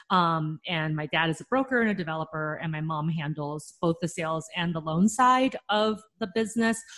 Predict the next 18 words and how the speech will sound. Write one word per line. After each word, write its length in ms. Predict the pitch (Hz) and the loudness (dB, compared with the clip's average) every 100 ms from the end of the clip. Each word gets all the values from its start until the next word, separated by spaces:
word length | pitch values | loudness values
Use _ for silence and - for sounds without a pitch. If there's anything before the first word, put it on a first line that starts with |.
| - | -20
So 680 | - - 240 226 214 202 185 - | -12 2 4 6 4 0 -2 -8
they 300 | - 214 226 220 | -4 -2 -2 -4
work 180 | 240 | -6
together. 480 | - 208 208 220 139 135 | -6 -8 -4 -4 -4 -4
They 80 | |
work 180 | 170 185 | -2 -2
together 300 | 196 180 180 | -2 -2 -2
every 180 | 170 175 | -2 -4
day, 400 | 160 160 196 220 - | -2 -2 -2 -2 -2
and 320 | 175 170 170 170 | -2 0 -2 0
they've, 320 | 165 170 165 _ _ _ _ _ | 0 0 -4 _ _ _ _ _
uh, 360 | 170 151 131 117 - | -2 -2 -6 -12 -4
they've 160 | 175 | -2
been 100 | 196 | 0
entrepreneurs 600 | 175 170 - 165 160 156 | -2 -2 -2 -2 0 -2
all 140 | - 160 | -4 -6
their 160 | 151 | -4
life. 260 | 135 113 107 | -6 -8 -12